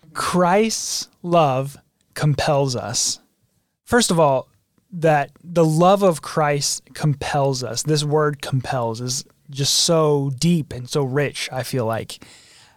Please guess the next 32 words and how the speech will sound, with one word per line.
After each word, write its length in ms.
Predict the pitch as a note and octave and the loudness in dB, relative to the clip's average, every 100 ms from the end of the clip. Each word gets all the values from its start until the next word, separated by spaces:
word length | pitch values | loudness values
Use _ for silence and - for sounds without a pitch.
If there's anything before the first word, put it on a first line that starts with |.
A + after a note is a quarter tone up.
| _ _ _ - | _ _ _ -2
I 320 | D#3+ - E3+ | -2 0 0
think 180 | F3+ B3+ | 0 0
this 180 | F3+ C3 | 0 0
is 120 | B2 | -2
obvious, 600 | C3 C#3+ F#3 A3 A3 - - _ _ - | -2 0 0 0 -2 -4 -8 _ _ -4
and 100 | D#3 | 0
I'm 140 | D#3 | 2
almost 480 | F3 F#3 D#3+ - - _ - | 4 2 0 -4 -10 _ -6
not 140 | A#3+ | 0
ashamed, 540 | F#3 - D3+ C#3 D#3 D3+ | 0 0 -2 0 0 0
but, 120 | D3+ | 0
like, 260 | D3 C#3 - | 0 -2 -8
why 240 | D3+ D3+ E3+ | -4 0 2
do 60 | |
I 140 | D#3+ D3+ | 2 2
even 160 | D3+ | 2
have 140 | C#3+ C#3+ | 0 -2
to 80 | |
say 180 | C3+ C3+ | -4 -4
this? 240 | C#3 E3 - - - - - | -4 -6 -8 -18 -20 -8 2
But 340 | G3 G3+ _ | 2 0 _
Christ's 420 | - G#3+ B3+ - | -2 0 0 0
love 420 | F3+ D#3+ E3 F#3+ - _ _ - | 0 2 2 0 -8 _ _ -8
should 260 | - E3+ | -2 0
compel 400 | D#3+ E3 - F3+ | 2 0 2 2
us 220 | F3+ F3 - | 2 0 -2
to 140 | E3 | -2
do 480 | C#3 D#3 D#3+ D#3+ D#3 _ _ _ | 0 0 2 0 -2 _ _ _
everything 760 | D#3 F3 E3 D3 B2 - B2 A2+ | 0 2 2 -2 -4 -6 -4 -4
we 140 | A2 | -4
do. 200 | G#2 G2 - - | -8 -10 -10 -4
Like 180 | D3 | -4